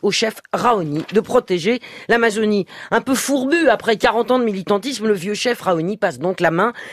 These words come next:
à cette jeune femme indigène qui, jusqu'à, jusqu'à ses seize ans, Célia Xacriaba,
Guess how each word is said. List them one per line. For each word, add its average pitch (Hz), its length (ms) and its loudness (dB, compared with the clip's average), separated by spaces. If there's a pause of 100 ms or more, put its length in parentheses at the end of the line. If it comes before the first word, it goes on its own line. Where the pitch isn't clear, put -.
(100)
à 190 80 0
cette 190 260 0
jeune 208 200 4
femme 226 380 0
indigène 160 760 -2 (300)
qui, 285 140 0
jusqu'à, 294 460 0
jusqu'à 269 280 -2
ses 320 140 -2
seize 240 320 2
ans, 311 120 0
Célia 247 440 2
Xacriaba, 196 880 -2